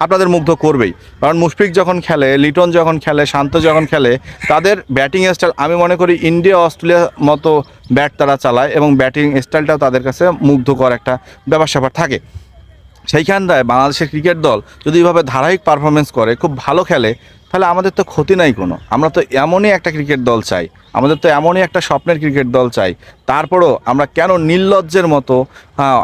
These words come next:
একদম অলসের মতো, একদম বেহায়ার মতো হাঁটতে হাঁটতে অধারাবাহিক হয়ে যায়, আমরা জানি না। আমাদের সব কিছু সুবিধা আছে, আমাদের কোনো সুবিধার কমতি নাই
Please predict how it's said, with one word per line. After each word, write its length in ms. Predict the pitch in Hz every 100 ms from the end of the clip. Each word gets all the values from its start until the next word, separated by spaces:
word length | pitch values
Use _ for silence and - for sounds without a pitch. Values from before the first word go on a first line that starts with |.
| 87
একদম 240 | 127 135 139
অলসের 440 | 135 170 - 202
মতো, 280 | 175 147 131 120 123 -
একদম 280 | - 131 160 135
বেহায়ার 440 | 127 139 180 196
মতো 280 | 185 156 113 87 - _ _ _
হাঁটতে 320 | - 135 - 180
হাঁটতে 360 | 170 151 - 107 - - -
অধারাবাহিক 540 | 127 160 185 180 185 165
হয়ে 160 | 151
যায়, 120 | 143 135
আমরা 140 | 139
জানি 240 | 139 139 131
না। 120 | 104 85 - -
আমাদের 260 | 147 170
সব 260 | 165 - 202 -
কিছু 180 | 202 185
সুবিধা 320 | 185 165 151 127
আছে, 200 | 120 92 - _ -
আমাদের 240 | 131 160
কোনো 140 | 165 170
সুবিধার 420 | - 170 185 185
কমতি 300 | 160 139 127
নাই 160 | 101